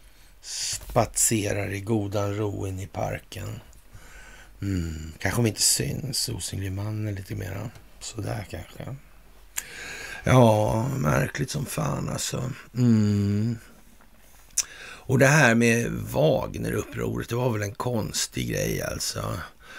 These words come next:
Och, och ja, det önsketänkande det här med Wagner och att det ledde till försvagning av,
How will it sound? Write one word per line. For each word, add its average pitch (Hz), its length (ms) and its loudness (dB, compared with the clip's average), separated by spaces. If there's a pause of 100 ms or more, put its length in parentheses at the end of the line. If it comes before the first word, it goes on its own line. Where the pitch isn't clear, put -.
(240)
Och, 123 320 4
och 113 400 6
ja, 95 500 4 (640)
det 120 60 4
önsketänkande 113 960 2
det - 60 2
här 113 240 0
med 57 200 -2
Wagner 107 520 -2
och 107 60 -4
att 107 380 -6
det 110 120 -4
ledde 110 300 0
till 104 140 -6
försvagning 107 760 0
av, 101 180 -2